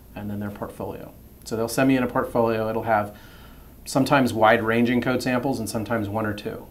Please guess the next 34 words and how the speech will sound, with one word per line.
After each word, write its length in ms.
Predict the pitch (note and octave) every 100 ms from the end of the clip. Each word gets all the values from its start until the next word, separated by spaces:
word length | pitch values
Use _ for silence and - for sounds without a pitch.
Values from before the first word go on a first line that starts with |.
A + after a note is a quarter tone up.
| -
whi-, 140 | A#2 C3 C#3
either 220 | B2+ A#2+
which 180 | A2 -
is 100 | -
fine. 360 | - G2+ F2+ - - - -
Uh, 60 | A#2
I 220 | G#2+ G#2
look 140 | A2
for 120 | -
C 300 | G#2 - B2
and 120 | C3+ C3
C 120 | A#2
plus 240 | - B2+
plus 260 | - A#2+ -
code 220 | A#2+ A#2+
primarily, 560 | C3 C3 A2 A2 A2+ - - - - -
um, 540 | A#2+ A2+ G#2+ G2+ G2+ G#2 -
a 80 | A#2
knowledge 380 | A2+ A2+ A2+ A2+
of 240 | A2 G2+ -
showing, 360 | - B2+ A#2+ A#2+
demonstrating 360 | A#2+ A2+ A2+
a 40 | A2
knowledge 260 | G#2+ G#2
of 100 | G#2
things 220 | - G#2+
like 160 | G#2 F#2+
data 180 | G2+ G#2+
structures 600 | - B2 - C#3 C#3 - - - -
and 460 | A#2 A2 G#2+ G#2+
just, 400 | - G#2+ - -
um, 320 | A#2+ A2 G2+ G#2
overall 520 | A2+ A2 A2 G#2+ G2+
code, 560 | - B2 A2+ A2 G#2+